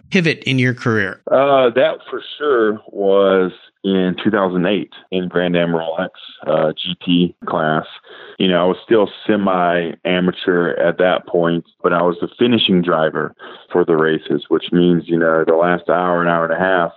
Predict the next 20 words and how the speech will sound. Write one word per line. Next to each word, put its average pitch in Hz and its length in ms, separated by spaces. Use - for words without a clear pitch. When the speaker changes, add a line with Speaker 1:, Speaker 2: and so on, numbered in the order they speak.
Speaker 2:
I 82 80
was 85 200
in 82 80
the 82 80
car 82 300
racing 82 340
against 78 320
all 80 180
the 78 160
full-on 92 420
pros 78 460
trying 85 320
to 82 40
beat 82 280
those 90 260
guys. 73 300
And 87 440
it - 80
had 104 160
rained, 104 500